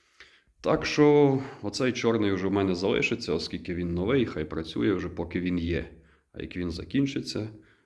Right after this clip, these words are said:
то я вже сто процентів куплю собі вініловий і буду щасливий. І ще один невеличкий мінус даного фону: те, що він іде трошки вужчий, ніж цей. Оцей іде два сімдесят ширина,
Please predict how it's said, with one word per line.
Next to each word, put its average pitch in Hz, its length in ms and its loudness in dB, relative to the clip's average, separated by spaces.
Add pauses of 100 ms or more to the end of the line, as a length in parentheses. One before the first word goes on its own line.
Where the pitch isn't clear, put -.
то 87 120 -10
я 87 80 -4
вже 85 160 -4
сто 117 220 -6
процентів 98 560 -4
куплю 87 300 -10
собі 87 300 -8
вініловий 95 720 -2 (640)
і - 60 -12
буду 87 280 -8
щасливий. - 560 -8 (640)
І - 40 -16
ще 160 180 2
один 127 240 6
невеличкий 117 480 8
мінус 107 300 6
даного 92 440 2
фону: 131 360 0
те, 117 200 0
що 101 300 -2
він 104 200 4
іде 101 240 4
трошки 101 460 2
вужчий, 101 600 2 (240)
ніж 92 320 -4
цей. 87 360 -4 (260)
Оцей 95 360 2
іде 92 180 4
два 92 220 4
сімдесят - 720 0 (400)
ширина, 90 520 -4